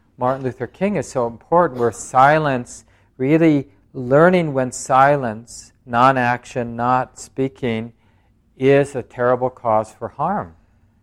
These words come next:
'Cause it's probably just as often as when we do speak and cause harm, that we cause harm to ourselves and others 'cause we're not saying what needs to be said in the moment,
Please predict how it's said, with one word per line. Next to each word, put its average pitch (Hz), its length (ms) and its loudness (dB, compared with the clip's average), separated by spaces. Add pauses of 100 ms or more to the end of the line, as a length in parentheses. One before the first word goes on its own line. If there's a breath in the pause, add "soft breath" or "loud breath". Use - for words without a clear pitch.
(440)
'Cause 123 320 -6
it's 123 180 -8
probably 135 560 0
just - 480 -4
as 156 160 -4
often 120 680 0 (680)
as 117 200 -6
when 120 220 -2
we 117 120 -4
do 135 220 0
speak - 420 -10
and 104 140 -18
cause 95 340 -10
harm, 95 300 -10 (460)
that 113 200 -8
we 113 420 -6
cause 127 520 0
harm 123 260 0
to 139 120 -8
ourselves 123 520 -2
and 123 120 -8
others 113 500 -2 (400)
'cause 110 180 -20
we're 117 120 -6
not 113 320 -2
saying 113 440 -6
what 110 140 -14
needs 104 240 -16
to - 100 -20
be 101 80 -20
said 117 300 -6
in 113 100 -10
the 101 60 -14
moment, 85 480 -20